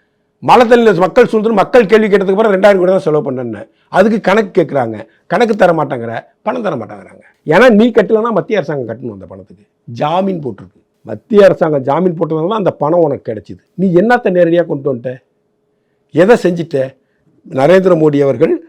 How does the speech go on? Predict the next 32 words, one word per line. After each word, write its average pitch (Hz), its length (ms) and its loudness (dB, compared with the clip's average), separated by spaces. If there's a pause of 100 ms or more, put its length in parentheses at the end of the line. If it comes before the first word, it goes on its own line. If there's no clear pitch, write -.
(360)
நான் 170 440 2
வெளிநாட்டுல 170 460 2
வேலையில 127 240 -2
இருந்திருக்கிறேன், 101 420 -18 (340)
நான் 156 360 -2
இருந்தப்போ 180 520 -4
ஒரு 165 160 -2
இந்தியனாக 170 680 -4
எனக்கு 151 280 -8
அந்த 123 180 -8
நாட்டுல 147 440 -6
கிடைச்ச 135 440 -6
மரியாதை 156 540 -2 (600)
மைனஸ். 196 460 4 (180)
நாங்கெல்லாம் 156 440 0
இந்தியன் 196 280 2
எம்பசிக்குள்ள 160 460 -2
போனா 202 260 -4
இந்தியன் 202 280 2
எம்பசிக்குள்ள 175 400 -2
எங்களை 185 220 0
விட 175 280 2
மாட்டான். 220 360 0 (360)
இன்னைக்கு 156 320 -8
நிலைமை 175 300 -4
என்ன? 156 140 -8 (600)
ஒரு 135 180 0
வெளிநாடு 180 380 2
வாழ் 156 160 0
இந்தியரை 160 400 -2
கூப்பிட்டு 151 260 -8
கேளுங்க, 165 340 -2